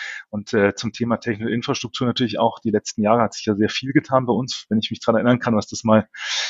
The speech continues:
für eine Welt war, wo wir einfach, äh, Links irgendwie von A nach B geschoben haben. Jeder hat gemacht, was er wollte, in Anführungsstrichen, auch auf Kundenseite. Es wurde irgendwas getrackt und, und so weiter.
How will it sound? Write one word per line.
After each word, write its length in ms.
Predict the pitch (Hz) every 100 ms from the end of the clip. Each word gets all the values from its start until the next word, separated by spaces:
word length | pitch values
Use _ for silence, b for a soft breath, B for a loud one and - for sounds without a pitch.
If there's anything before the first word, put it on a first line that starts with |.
| B
für 120 | - 113
eine 120 | 101
Welt 240 | 104 131
war, 140 | 117 104
wo 100 | 104
wir 120 | 104
einfach, 500 | 110 - 110 - 101
äh, 80 | 95
Links 420 | 110 131 - -
irgendwie 280 | 123 110 107
von 180 | 123
A 80 | 120
nach 140 | 117 -
B 200 | 120 117
geschoben 540 | - - 117 110 107
haben. 280 | 110 107 110
Jeder 200 | 120 101
hat 140 | -
gemacht, 340 | 110 110 - 113
was 80 |
er 140 | 107 95
wollte, 260 | 110 127
in 60 | 120
Anführungsstrichen, 800 | 107 123 - 120 - - 120 226
auch 120 | 110
auf 140 | 123 -
Kundenseite. 680 | - 143 131 113 113 117 113
Es 160 | -
wurde 340 | 123 123 117 - B B B B
irgendwas 380 | 139 123 120 -
getrackt 640 | 123 - 113 123 - -
und, 420 | 113 107 107 107
und 160 | 139 139
so 120 | 110
weiter. 340 | 101 120 131